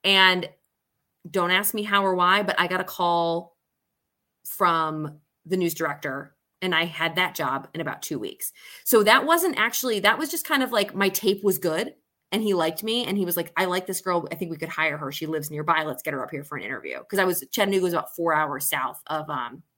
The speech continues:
of Albany, or four hours north of Albany, Georgia. So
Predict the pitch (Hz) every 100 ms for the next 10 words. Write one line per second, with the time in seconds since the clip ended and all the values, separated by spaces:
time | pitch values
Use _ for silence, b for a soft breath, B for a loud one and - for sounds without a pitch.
0 | - 175 202 202 - - 170 165 156 160
1 | 156 147 147 117 - 120 - - B B
2 | B B B - 240 180 170